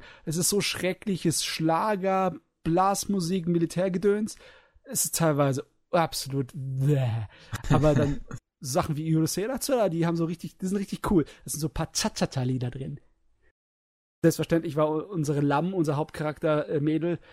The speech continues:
Speaker 1: auch, äh, immer am, die hat so einen typischen Tick aus den achtzigern sehr beliebt, dass sie am Ende ihres Satzes so, so einen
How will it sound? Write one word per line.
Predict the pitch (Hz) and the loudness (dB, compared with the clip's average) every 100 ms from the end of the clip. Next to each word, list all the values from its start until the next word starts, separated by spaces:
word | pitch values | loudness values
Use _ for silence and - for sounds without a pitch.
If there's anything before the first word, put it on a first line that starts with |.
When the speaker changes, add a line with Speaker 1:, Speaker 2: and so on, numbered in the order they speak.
| - - | -14 -2
Speaker 1:
auch, | 135 | -2
äh, | 165 214 160 147 147 - | -2 0 2 4 2 0
immer | 165 165 156 | 0 0 0
am, | 151 151 143 143 | 0 -2 -2 -2
die | 143 | -2
hat | 170 | 0
so | - | 0
einen | 170 147 131 | 0 0 0
typischen | 151 196 160 139 | -4 -4 -4 -2
Tick | 202 - - | -2 -2 -4
aus | 156 | -4
den | - | -2
achtzigern | 135 135 - 151 143 | -4 -4 -2 0 2
sehr | 131 139 | 2 0
beliebt, | 135 190 - - - - | 0 -4 -6 -18 -20 -6
dass | 151 | -2
sie | 143 | 2
am | 151 | 2
Ende | 180 165 | 2 0
ihres | 175 139 - | 0 -2 -2
Satzes | 165 - 156 - | -2 -2 -2 0
so, | 143 139 135 | 2 2 2
so | 127 | 0
einen | 131 127 127 | 0 0 -2